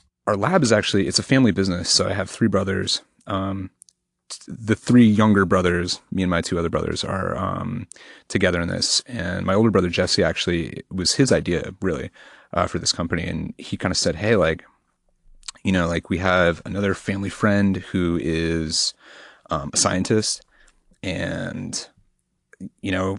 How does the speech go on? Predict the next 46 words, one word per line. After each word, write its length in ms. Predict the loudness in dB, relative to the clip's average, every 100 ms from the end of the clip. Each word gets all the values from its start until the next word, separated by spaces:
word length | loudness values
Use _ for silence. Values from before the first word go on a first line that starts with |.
| -4
like, 440 | -2 -2 -4 -10 -20 _ -20 -20 -20 _ _ _ _ -10
this 240 | -2 0
could 140 | 2 0
be 100 | 0
a 60 |
thing 260 | 0 2 2
that 80 | 2
we 100 | -2
could, 300 | -4 -4 -8 _
you 80 | -2
know, 260 | 0 -2 -6 _ _ _ _ _ _ _ -14 -2
get 140 | 2
into. 220 | 4 2 0
It's 140 | -4 -2
like, 120 | -2
we've 100 | 0
talked 180 | 0 0
about 120 | 0
doing 120 | 0
a 40 | 0
family 260 | 0 0
business 260 | 2 2 2
for 120 | 0
a 40 |
long 140 | 0 -2
time, 440 | -2 -2 -2 -2 -4
and 580 | -4 -4 -4 -6 -8 -6
this 200 | -4 -2
is 180 | -2 -4
just 480 | -2 -2 -4 -10 -16 -10
a 100 | -2
super 320 | 2 2 2
exciting 380 | 2 2 2 0
thing." 200 | 0 0
I 40 |
mean, 160 | -2 0
regardless 360 | 2 2 2
of 40 | -4
the 60 |
fact 240 | -2 -2 -2
that 60 |
we 60 | -2
all 120 | -2
kind 180 | -2 -6
of, 80 | -4
like, 320 | -4 -6